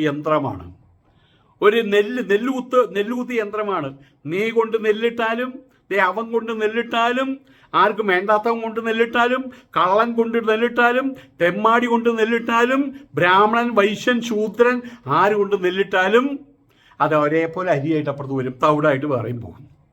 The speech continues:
കാരണം ആ യന്ത്രമാണ്, ആ യന്ത്രത്തിനാണ് മാറ്റം വരുത്തേണ്ടത്, യന്ത്രത്തിൻ്റെ അടിസ്ഥാനത്തിനാണ് മാറ്റം വരുത്തേണ്ടത്. ആദ്യമായിട്ട് മാറ്റം വരുത്തേണ്ടത് ഇന്നും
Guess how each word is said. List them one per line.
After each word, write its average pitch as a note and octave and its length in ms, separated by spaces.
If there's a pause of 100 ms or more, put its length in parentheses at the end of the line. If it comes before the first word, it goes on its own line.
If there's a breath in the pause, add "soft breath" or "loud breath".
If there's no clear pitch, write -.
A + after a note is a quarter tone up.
(840 soft breath)
കാരണം G#3 340 (540 loud breath)
ആ - 20 (420)
യന്ത്രമാണ്, G#3+ 800 (720)
ആ G3 140 (280)
യന്ത്രത്തിനാണ് G#3+ 800
മാറ്റം C#3 300
വരുത്തേണ്ടത്, G2+ 440 (720 soft breath)
യന്ത്രത്തിൻ്റെ B3 500
അടിസ്ഥാനത്തിനാണ് A#3 800
മാറ്റം D#3+ 280
വരുത്തേണ്ടത്. C3 380 (220)
ആദ്യമായിട്ട് D#3+ 640 (100)
മാറ്റം D3 320
വരുത്തേണ്ടത് D#3+ 520 (680 loud breath)
ഇന്നും A3 320